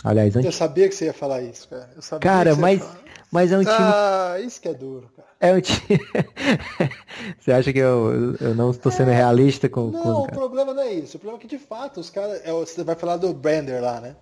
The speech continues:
Speaker 2: O Dragon Bender.
Speaker 1: É, eu ia falar de todo mundo.
Speaker 2: É,
Speaker 1: Devin, Devin
Speaker 2: é
Speaker 1: Booker,
Speaker 2: isso.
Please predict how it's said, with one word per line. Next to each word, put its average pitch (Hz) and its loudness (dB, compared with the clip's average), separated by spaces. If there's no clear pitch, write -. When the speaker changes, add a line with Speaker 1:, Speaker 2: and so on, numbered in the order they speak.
Speaker 2:
O - -20
Dragon 127 -6
Bender. 127 -16
Speaker 1:
É, 165 4
eu 160 6
ia 151 6
falar 170 2
de 202 -4
todo 247 -8
mundo. 208 -2
Speaker 2:
É, - -2
Speaker 1:
Devin, 131 0
Devin 156 4
Speaker 2:
é - 4
Speaker 1:
Booker, 139 2
Speaker 2:
isso. 117 -4